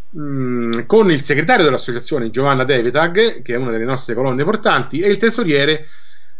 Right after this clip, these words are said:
eh, Gabriele Ceccarelli. Ehm, cercheremo un pochino di approfondire quelli che sono stati i momenti, appunto, più importanti di, eh, e i contributi e le presenze importanti in questo evento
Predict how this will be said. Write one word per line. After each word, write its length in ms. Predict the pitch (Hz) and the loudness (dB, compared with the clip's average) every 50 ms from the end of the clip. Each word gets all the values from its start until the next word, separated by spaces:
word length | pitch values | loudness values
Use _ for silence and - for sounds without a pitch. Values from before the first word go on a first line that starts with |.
| - - | -6 -4
eh, 400 | 151 143 135 135 131 131 131 135 | 0 2 4 4 6 4 4 4
Gabriele 520 | 151 185 190 156 156 147 143 139 135 135 | 2 2 2 2 2 0 2 2 0 0
Ceccarelli. 640 | 123 139 143 135 - 110 98 90 90 92 101 107 - - - - - - - - - | -2 -2 -4 -4 -4 -6 -6 -6 -8 -8 -8 -8 -8 -8 -8 -8 -8 -8 -8 -6 -2
Ehm, 800 | 156 151 147 147 143 143 143 143 139 135 135 135 131 131 127 127 | 2 4 4 6 6 4 4 4 2 0 0 -2 -2 -4 -4 -4
cercheremo 460 | 127 - 190 180 190 196 190 180 175 | -2 0 0 0 2 4 4 4 4
un 80 | 165 - | 2 -2
pochino 220 | 175 170 170 160 | -2 0 0 2
di 60 | 151 | 0
approfondire 600 | 151 143 143 143 139 143 147 139 135 143 139 139 127 | 0 0 -2 -4 -4 -4 -4 -4 -2 -2 0 0 0
quelli 160 | 135 139 135 | 0 0 -2
che 80 | 131 | -2
sono 260 | 131 - - 139 139 131 | -4 -4 -4 -4 -4 -4
stati 420 | 131 - 151 147 143 139 131 131 | -2 2 2 4 4 2 0 -2
i 60 | 127 | -2
momenti, 520 | 127 135 135 151 165 165 151 135 135 127 120 | 0 0 0 2 2 2 2 0 0 -2 -2
appunto, 500 | 107 - - 170 175 156 131 139 117 110 | -2 0 0 2 2 2 2 0 0 0
più 120 | 113 117 | 0 -2
importanti 580 | 110 - 135 139 139 180 180 175 143 135 131 117 | -2 -2 -4 -2 2 2 2 2 2 0 -2 -4
di, 260 | 110 120 117 110 - - - - - - - - - | -4 -4 -4 -4 -6 -8 -8 -8 -8 -8 -8 -8 -4
eh, 260 | - 127 127 123 127 - | -2 0 2 2 2 4
e 120 | 165 156 | 4 4
i 60 | 151 | 4
contributi 920 | 143 160 160 151 135 135 165 170 147 160 240 254 220 - - - - 156 | 4 2 2 2 2 2 2 2 2 2 0 0 0 -2 -4 -4 0 2
e 40 | 143 | 2
le 100 | 135 135 | 2 2
presenze 640 | 139 143 143 - - 214 196 160 135 110 - - 113 | 2 0 0 0 2 2 2 2 0 -2 -4 -6 -8
importanti 760 | - 147 139 - 135 131 - 196 185 175 147 123 - 120 127 120 - | -8 -8 -8 -6 -6 -4 0 2 2 2 2 -2 -4 -6 -8 -8 -8
in 160 | 139 131 123 | -8 -8 -6
questo 380 | 117 - 165 156 - - 135 135 | -4 -4 -4 -4 -4 -4 -4 -4
evento 640 | 135 135 151 160 156 139 139 139 131 127 - - | -2 -2 -2 -2 -2 -4 -4 -4 -4 -4 -6 -6